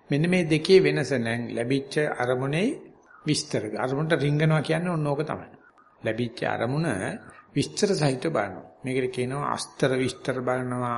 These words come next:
අංග ප්‍රත්‍යංග බලනවා, අලගිය මුලිය විස්තර බලනවා. බලන්න බලන්න එයා ඒ අඬ ගහන යනවා. වැඩි වැඩි විස්තර දිගේ අඬ ඉදිරියට අඬ ගහන යමක් වෙනවා. ඒක තමයි ඉදිරිපත් වෙච්ච පිම්බීම හැකිලිම දිගේ ඉදිරියට යනවා කියන්නේ අන්න ඒකයි.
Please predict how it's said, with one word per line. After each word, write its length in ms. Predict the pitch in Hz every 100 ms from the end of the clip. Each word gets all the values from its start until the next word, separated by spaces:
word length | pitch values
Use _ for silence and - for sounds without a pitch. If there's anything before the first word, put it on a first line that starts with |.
| -
අංග 260 | 117 139 135 131
ප්‍රත්‍යංග 540 | 139 135 - 131 127
බලනවා, 540 | 131 127 127 123 123 120 120
අලගිය 400 | 120 127 131 127
මුලිය 320 | 131 127 143
විස්තර 320 | 135 - 143
බලනවා. 340 | 139 104 98 - - - - -
බලන්න 380 | 131 185 202
බලන්න 320 | 190 180 190 202
එයා 280 | 185 170 175
ඒ 140 | 156 -
අඬ 240 | 147 156
ගහන 240 | 135 151
යනවා. 360 | 147 139 139 220 - - _ _ _ -
වැඩි 240 | 127 123 160
වැඩි 200 | 160 165
විස්තර 340 | 160 160 156 143
දිගේ 300 | 143 151 175
අඬ 160 | 165
ඉදිරියට 360 | 151 143 151 151
අඬ 180 | 135 131
ගහන 200 | 123 127
යමක් 300 | 117 - -
වෙනවා. 260 | - - - _ _ _
ඒක 160 | 139 143
තමයි 300 | 151 135 156 226 - - - _ _ -
ඉදිරිපත් 480 | 147 127 147 160 160
වෙච්ච 180 | 147 143 151
පිම්බීම 380 | 139 139 143
හැකිලිම 320 | 139 127 135 139
දිගේ 240 | 143 151
ඉදිරියට 320 | 131 139 143
යනවා 200 | 139 139
කියන්නේ 300 | 131 139 151
අන්න 160 | 131 110
ඒකයි. 240 | 104 -